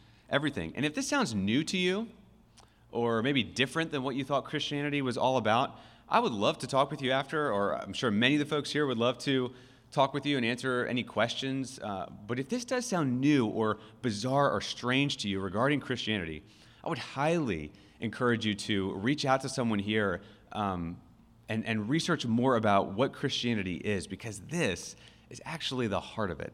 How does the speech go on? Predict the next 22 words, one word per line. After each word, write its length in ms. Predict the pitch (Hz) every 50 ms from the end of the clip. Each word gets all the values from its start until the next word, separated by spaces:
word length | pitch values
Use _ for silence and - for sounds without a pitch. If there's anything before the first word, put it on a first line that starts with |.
| - -
It's, 240 | 104 - - - -
it's 160 | - 113 - -
the 100 | 113 101
message 440 | 98 101 113 123 127 - 113 104
of 100 | 104 92
Christianity. 680 | - - 101 98 - - 87 85 78 71 73 80 - - - - - - - - - - - - - - - - - - - - - - - - - -
And 80 | - 120
I 40 | 120
think 140 | 127 131 110
that 140 | 120 110
is 100 | 104 98
so 380 | - - 120 120 120 117 117 -
intru-, 420 | - 104 98 - - - 101 - - -
uh, 200 | - 90 90 78
important. 440 | 92 92 90 - 95 - 67 78 - - - - - - - - - _ _ _ _ _ - _ _ - - - - - - - - - - _ _ _ _
But 120 | - 151 147
the 60 | 151
truth 280 | - - 254 262 226
is, 160 | 190 160 135 135
is 160 | 123 123 - - - - - - - - _ -
many 360 | 127 131 165 247 359 440 -
Christians 800 | - - 190 196 - - 113 92 85 85 92 101 - - -